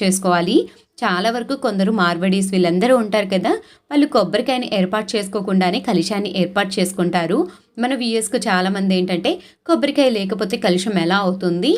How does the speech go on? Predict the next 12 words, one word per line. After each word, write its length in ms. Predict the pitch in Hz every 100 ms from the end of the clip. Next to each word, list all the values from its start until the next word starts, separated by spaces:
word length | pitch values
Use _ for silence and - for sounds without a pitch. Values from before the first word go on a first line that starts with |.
| 453
అలా 160 | 214 202
పెట్టకూడదు" 680 | 190 190 202 196 185 208 202
అని 140 | 190
అంటారు. 460 | 180 165 175 170 233 427 - _ -
కానీ 160 | 226
మార్వడీస్ 680 | 254 202 175 165 190 190 190
వీళ్ళందరూ 680 | 185 175 175 190 226 247 214 185
కూడా 180 | 175 202
కలశం 500 | 294 175 180 190 233 214
మీద 260 | 185 190
కొబ్బరికాయ 720 | 190 156 - 196 196 190 175 175 170
మాత్రమే 440 | 165 165 180 214